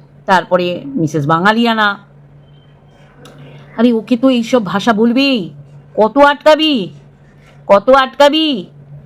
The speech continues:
ও যে কর্মকাণ্ডগুলো করছে তাতে তো ওকে কেউ চুম্মার চাটি দেবে না, ফুল বেলপাতা ছড়াবে না, চন্দন দিয়ে, উম, মাখামাখি করবে না। করবে কি? তাহলে ওকে যেইগুলো যারা বলছে,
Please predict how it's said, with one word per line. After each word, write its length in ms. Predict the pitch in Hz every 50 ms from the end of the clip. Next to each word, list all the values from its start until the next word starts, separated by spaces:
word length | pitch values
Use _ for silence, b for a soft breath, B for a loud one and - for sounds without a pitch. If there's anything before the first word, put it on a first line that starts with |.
| - - -
ও 120 | - 208 196
যে 220 | 202 240 240 - - _ _ - - - - - - -
কর্মকাণ্ডগুলো 640 | 180 170 170 202 226 233 262 269 277 285 262 285 294
করছে 460 | 285 - 302 277 - - 254 180 143 - - - - _ -
তাতে 220 | - - - 226
তো 100 | 233 277
ওকে 200 | 269 262 269 277
কেউ 140 | 262 294 277
চুম্মার 340 | 233 - - 262 240 254 262
চাটি 260 | 262 285 269 277 277
দেবে 200 | 254 285 269 285
না, 160 | 247 180 127 - - _ - - -
ফুল 180 | - 269 277 262
বেলপাতা 380 | 277 269 247 277 269 269 269
ছড়াবে 320 | 262 - 269 262 269 254 220
না, 180 | 170 151 165 - -
চন্দন 480 | 254 247 247 247 254 277 277 277 277
দিয়ে, 280 | 277 277 269 262 262 247
উম, 440 | 262 254 247 226 226 233 226 220 226
মাখামাখি 440 | 226 226 214 233 240 254 240 254 240
করবে 280 | 233 220 208 196 180 160
না। 140 | - - - - - - - - _ _ _
করবে 240 | - 147 160 196 240
কি? 280 | 233 349 339 254 185 - - - _ _ - - - -
তাহলে 140 | - 254 247
ওকে 380 | 226 214 - - 285 - -
যেইগুলো 420 | 262 208 202 202 196 208 254 269 285
যারা 260 | 233 208 196 220 240
বলছে, 440 | 208 190 202 220 196 - 285 233